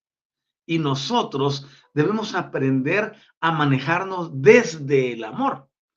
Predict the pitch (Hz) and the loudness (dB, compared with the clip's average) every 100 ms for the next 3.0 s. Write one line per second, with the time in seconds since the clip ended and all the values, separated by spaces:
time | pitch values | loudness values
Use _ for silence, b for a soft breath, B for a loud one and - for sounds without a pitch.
0 | b b b _ 180 220 247 180 156 240 | b b b _ -2 2 4 4 2 2
1 | - 220 220 208 233 214 - 156 185 208 | 0 0 -2 0 -2 -4 -4 -2 -2 -4
2 | 220 240 233 170 - 175 147 151 175 - | 0 0 2 -2 -6 -6 -4 -4 -4 -8